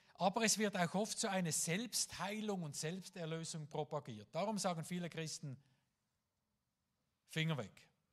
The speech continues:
Es gibt aber auch andere Christen, die das entspannter sehen. Ich zitiere aus einem beliebten christlichen Magazin. „Warum sollten wir auch Angst vor diesen Dingen haben?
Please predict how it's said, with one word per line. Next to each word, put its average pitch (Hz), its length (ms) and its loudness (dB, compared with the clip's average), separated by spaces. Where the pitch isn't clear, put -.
Es 233 240 2
gibt 254 280 0
aber 240 360 6
auch - 100 -4
andere 240 720 2
Christen, 214 440 2
die 214 120 0
das 202 200 0
entspannter 202 680 0
sehen. 170 540 -2
Ich 180 200 -4
zitiere 202 460 4
aus 190 160 4
einem 175 340 4
beliebten 233 540 2
christlichen 208 600 0
Magazin. 175 580 2
„Warum 202 340 8
sollten 247 460 6
wir 226 300 4
auch 180 220 4
Angst 185 400 4
vor 185 140 2
diesen 190 400 2
Dingen 175 340 2
haben? 185 480 0